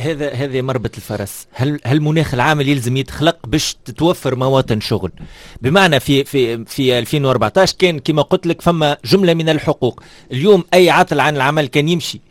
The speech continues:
للمحكمة، آه، يشكي يقول: "أنا يا أخوي مواطن تونسي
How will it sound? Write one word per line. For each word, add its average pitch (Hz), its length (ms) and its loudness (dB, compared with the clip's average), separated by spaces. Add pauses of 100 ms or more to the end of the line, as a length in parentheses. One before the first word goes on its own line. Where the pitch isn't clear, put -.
(440)
للمحكمة، 139 560 -2
آه، 123 540 0
يشكي 165 340 0
يقول: 175 280 0
"أنا 175 160 4
يا 156 60 2
أخوي 151 200 2
مواطن 165 440 4
تونسي 196 360 0